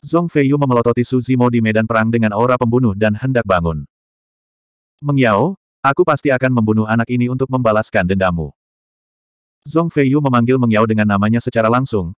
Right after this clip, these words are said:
mengandalkan identitasnya sebagai immortal sempurna yang bereinkarnasi. Dia tidak memanggilnya sebagai kakak perempuan atau semacamnya. "Terima kasih, Saudara Zhong."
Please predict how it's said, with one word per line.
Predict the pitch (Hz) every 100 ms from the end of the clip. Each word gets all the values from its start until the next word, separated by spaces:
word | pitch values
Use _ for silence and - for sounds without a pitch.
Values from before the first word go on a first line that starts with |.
| _
mengandalkan | 131 120 113 107 127
identitasnya | 127 110 107 107 107 120
sebagai | 117 110 101 101
immortal | 107 117 123
sempurna | - 131 135 156 107
yang | 90 95
bereinkarnasi. | 95 98 95 95 87 82 80 69 _ _ _ _ _ _
Dia | 147 156 160
tidak | 139
memanggilnya | 123 120 117 120 120 135
sebagai | 123 107 110
kakak | 113 120 123
perempuan | 117 120 143 110
atau | 107 113
semacamnya. | 107 110 95 98 85 73 - _ _ _ _ -
"Terima | 147 143 135
kasih, | 127 120 135 165 - _
Saudara | - 147 143 139 123
Zhong." | 104 85